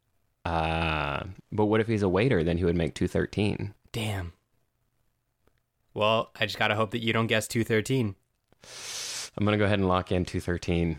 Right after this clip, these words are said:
Speaker 2: Shit.
Speaker 1: <laughs>
Speaker 2: Now, are we counting tips?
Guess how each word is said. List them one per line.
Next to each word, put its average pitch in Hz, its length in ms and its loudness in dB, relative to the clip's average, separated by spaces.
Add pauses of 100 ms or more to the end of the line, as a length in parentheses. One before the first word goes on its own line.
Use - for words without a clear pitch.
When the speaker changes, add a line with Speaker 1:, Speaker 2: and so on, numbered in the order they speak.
Speaker 2:
Shit. - 720 0 (120)
Speaker 1:
<laughs> 147 1080 2 (720)
Speaker 2:
Now, 127 160 4
are 123 120 4
we 127 100 2
counting 135 320 0
tips? - 480 -2